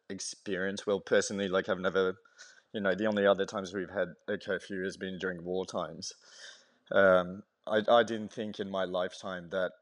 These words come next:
you know, we would experience anything like it. Like, and it was, um, I just remember actually, you know, when the curfew kicked in and we were doing takeaway at both venues at this stage.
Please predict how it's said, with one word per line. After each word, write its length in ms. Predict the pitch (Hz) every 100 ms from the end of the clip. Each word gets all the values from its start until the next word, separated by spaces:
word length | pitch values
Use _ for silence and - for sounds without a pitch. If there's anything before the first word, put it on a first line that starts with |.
| _ -
you 140 | 107
know, 200 | 90 92 120
we 140 | 113 104
would 140 | 98
experience 560 | 85 - 98 92 92 -
anything 640 | 95 95 95 90 90 87 104 _ _ -
like 340 | 87 95 110
it. 160 | 117 90 -
Like, 260 | 95 90
and 100 | 104 95
it 60 |
was, 280 | 92 92 92
um, 280 | 92 87 85 - - - _ -
I 100 | 110
just 200 | 123 -
remember 360 | 113 107 101
actually, 320 | 92 90 104 87 _ _ -
you 120 | 120
know, 160 | 98 90
when 180 | 95 101
the 80 | 95
curfew 400 | - 92 - 92
kicked 300 | - 85 -
in 340 | 95 90 92 - - - _ -
and 200 | 104 101
we 80 | 104
were 160 | 104
doing 220 | 98 95
takeaway 720 | 87 98 90 95 92 90 92 80 -
at 280 | 98 - - _ _
both 260 | 101 92 85
venues 360 | 92 92 92 92
at 100 | 90
this 160 | 92
stage. 440 | - 95 87 85